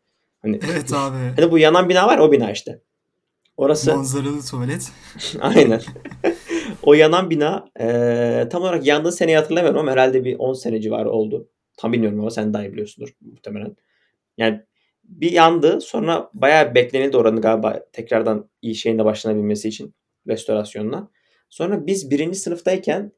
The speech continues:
Speaker 1: yani iki bin on sekiz olması lazım. O zaman başlandı bir restorasyon. Çok hızlı bir restorasyon süreci geçirdi. Mesela biz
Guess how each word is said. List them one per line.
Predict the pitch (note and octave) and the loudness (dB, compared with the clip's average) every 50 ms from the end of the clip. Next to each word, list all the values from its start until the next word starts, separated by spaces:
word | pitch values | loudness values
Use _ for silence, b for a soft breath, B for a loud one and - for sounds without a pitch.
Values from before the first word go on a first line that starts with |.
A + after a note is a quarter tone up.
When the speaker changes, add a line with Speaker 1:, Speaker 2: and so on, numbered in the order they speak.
| _ _ _ _ _ _ - | _ _ _ _ _ _ -8
Speaker 1:
yani | C#3 D3 D3+ - | -6 -6 -6 -6
iki | - - - D3 | -8 -10 -10 -8
bin | D#3 D3+ | -8 -6
on | - C#3+ D#3 D#3+ D#3+ D3 | -4 -4 -4 -6 -6 -8
sekiz | C#3+ - B2+ A#2+ B2+ A#2 A2+ | -10 -10 -10 -8 -6 -4 -4
olması | A#2 A#2 A2 A2 A2+ - - | -2 -2 -4 -4 -8 -8 -8
lazım. | A2+ A#2 A#2 C#3 E3+ G#3 - _ _ _ _ _ _ _ _ - | -6 -6 -6 -6 -10 -12 -14 _ _ _ _ _ _ _ _ -2
O | E3 F3 | 0 0
zaman | E3+ E3 E3+ G#3 G#3+ D#3+ | 0 0 0 -2 -2 -2
başlandı | C#3+ C#3+ - - D#3+ D#3 D#3 C#3+ A#2 | -2 -2 -2 -2 -4 -2 -2 -2 -2
bir | A2 G#2+ - - _ _ - | -4 -4 -6 -10 _ _ -2
restorasyon. | A#2 A#2 A2+ - A2+ G#2+ G#2+ - | -2 -2 -2 -2 -2 -2 -2 -2
Çok | - D#3 - | -4 -6 -4
hızlı | - C3+ D3 | -4 -2 2
bir | C#3+ | 4
restorasyon | C3+ B2+ B2+ B2+ - C3 B2+ B2 B2+ C3+ | 4 4 4 2 0 0 0 0 -2 -4
süreci | - - C3 C3 C3 B2+ | -2 0 0 0 0 0
geçirdi. | A#2 G#2+ G#2+ - A#2 A2 C#3 E3 A3+ - _ _ _ _ _ _ _ _ _ _ _ _ _ _ _ _ _ _ | -2 -4 -4 -6 -10 -10 -10 -10 -10 -12 _ _ _ _ _ _ _ _ _ _ _ _ _ _ _ _ _ _
Mesela | - - B2+ - - C3+ C#3 C#3 C3+ | -16 -14 -8 -4 -2 -2 -2 -2 -2
biz | E3 F3 E3+ E3 D#3 - | -2 -4 -4 -4 -10 -14